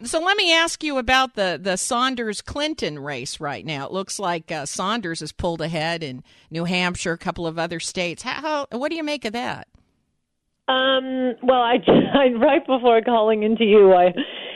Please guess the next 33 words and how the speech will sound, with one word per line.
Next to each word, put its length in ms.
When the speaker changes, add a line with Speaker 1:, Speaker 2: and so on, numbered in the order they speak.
Speaker 2:
I 80
emailed 600
my 160
friend 280
Matt 280
Drudge 360
saying, 480
"Matt 400
Drudge, 440
if 120
you 200
prevent 440
Hillary 420
from 180
getting 240
the 80
nomination, 580
I 160
am 120
going 220
to 60
be 120
so 160
mad 300
at 100
you." 280
Speaker 1:
<laughs> 60
Oh. 800
Speaker 2:
Um, 80
<laughs> 120
because 340
I've 280
been, 600